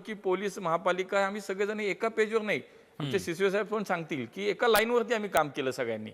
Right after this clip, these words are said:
Speaker 2: हा.
Speaker 1: आणि म्हणून मला असं वाटतं की हे सगळ्यांचं मिळून सामूहिक यश आहे की आज जी परिस्थिती कोरोनाची आपण नियंत्रण आलेली जी पाहतो,
Speaker 2: हा.
Speaker 1: मला असं वाटतं या सगळ्या संकटाच्या काळामध्ये सगळ्यांनी मिळून केलेलं काम आहे,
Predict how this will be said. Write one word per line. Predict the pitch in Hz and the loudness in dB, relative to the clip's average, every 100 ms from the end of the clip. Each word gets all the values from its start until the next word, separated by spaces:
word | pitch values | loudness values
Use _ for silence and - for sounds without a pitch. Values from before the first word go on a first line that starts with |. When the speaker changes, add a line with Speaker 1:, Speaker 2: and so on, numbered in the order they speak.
| - | -6
Speaker 2:
हा. | 113 85 - - | -6 -6 -8 -2
Speaker 1:
आणि | 165 | 0
म्हणून | 214 165 226 | 2 2 2
मला | 220 214 | 2 4
असं | 202 196 | 2 2
वाटतं | 196 185 208 190 | -2 -2 -4 -4
की | |
हे | 220 | -2
सगळ्यांचं | 226 180 185 190 202 | -2 -2 -4 -4 -4
मिळून | 190 214 | -4 -2
सामूहिक | 165 156 202 185 | -2 0 -2 -2
यश | 175 170 | -2 0
आहे | 165 | -2
की | 160 | 0
आज | 180 147 165 | 2 2 2
जी | 185 | -4
परिस्थिती | 185 165 160 175 185 | -2 -2 -4 -10 -6
कोरोनाची | 165 156 165 165 214 - - - - | -4 -2 -4 -4 -6 -8 -16 -20 -8
आपण | 139 - 196 | -4 0 0
नियंत्रण | 170 185 208 202 | 2 0 0 2
आलेली | 175 170 165 | 0 0 -8
जी | 160 | -8
पाहतो, | - 131 131 160 120 - - - | -4 -4 0 0 0 -4 -18 -6
Speaker 2:
हा. | 120 | 0
Speaker 1:
मला | 139 202 | 4 4
असं | 180 190 | 4 0
वाटतं | 170 185 | -4 -2
या | 196 | -2
सगळ्या | - 151 214 | -4 -2 -2
संकटाच्या | 185 175 170 170 165 | -2 -4 -2 -2 -2
काळामध्ये | 160 147 151 151 170 127 - - | 0 2 2 -2 -8 -8 -10 -2
सगळ्यांनी | 165 202 226 226 | 2 4 4 2
मिळून | 202 190 | 0 0
केलेलं | 175 165 160 156 | -2 0 0 2
काम | 156 147 | 2 2
आहे, | 143 | 0